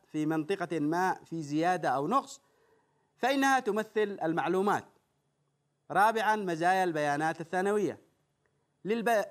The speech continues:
للبيانات الثانوية مزايا عديدة، منها: واحد، إنها تجمع بسرعة مقارنة بالبيانات الأولية. اثنان، تتميز بوفرتها إذ تشمل العديد من المواضيع التي تخص الباحث.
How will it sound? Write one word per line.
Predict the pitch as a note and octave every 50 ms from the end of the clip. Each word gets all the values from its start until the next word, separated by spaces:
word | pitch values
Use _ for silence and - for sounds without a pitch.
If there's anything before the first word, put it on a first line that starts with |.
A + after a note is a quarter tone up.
| - -
للبيانات | E3 F#3 G#3 A3 F#3+ A3 A3 A3 A3 A3+ C4+ C4 C4+
الثانوية | A3+ - - G#3 G3 F#3+ F3+ F#3 G3+ G#3 G#3 G3+
مزايا | F#3+ E3+ D#3+ E3 F3+ F3+ F3+ F3 D#3+
عديدة، | C3+ D#3 D#3 E3 G3+ E3+ E3+ D#3+ E3 D#3+ -
منها: | - F#3+ G3+ F#3+ F3 F3+ G#3 A#3+ A#3 - - _ _ _ _ _ _ _ _ _ _ _ _ _ _ _ _ _ -
واحد، | D#3 F#3+ A3+ A#3 A3 A#3 B3+ G#3 - -
إنها | F#3+ G3+ G#3 G3 G3
تجمع | F#3+ G3 A3 A3 F3+ G3+ G#3 A3+ A#3 - - - -
بسرعة | D#3+ D#3+ E3+ D#3+ - A#3 G#3 G3 - G#3 B3 - - - _ _ _ _ _ _ _ -
مقارنة | E3+ D#3 - G3 A3 G#3+ G#3 G#3+ G#3+ G#3 - A3 G#3+ G#3
بالبيانات | F3 F3 E3 E3+ E3+ F3 F3 F3 F3+ F#3 F#3 F#3 F#3 F#3 F#3 - -
الأولية. | G#3 A3 G#3 G#3+ F#3 E3+ C#3+ C3 A#2 G#2+ F#2+ - _ _ _ _ _ _ _ _ _ _ _ _ _ - D#3
اثنان، | D#3+ D#3+ F#3+ G#3+ A3+ A#3+ A#3+ A#3+ A3+
تتميز | G#3+ G3+ F3 F#3 F3 G#3 G#3+ G#3+ G#3+ G#3+ G3 F3
بوفرتها | E3+ F3+ F3 F3 D#3 F#3+ G#3+ G#3+ G#3+ G#3+ A3 A3+ A3 E3+ F3+
إذ | E3
تشمل | - - G3 F#3 - F#3+ G3 F#3+ F#3
العديد | F3 D#3+ D#3+ E3 E3+ G3+ G#3 E3+ E3+
من | F3+ E3+
المواضيع | D#3+ D#3+ D#3+ D#3+ D#3+ D#3+ D#3+ D#3+ F3 G3 G3+ F#3+ - D#3+
التي | D#3+ D#3 D#3 D#3+ E3
تخص | D3 D#3 - F#3 F3+ - -
الباحث. | A3 A3 G3+ G#3 F3 C3+ A#2 A2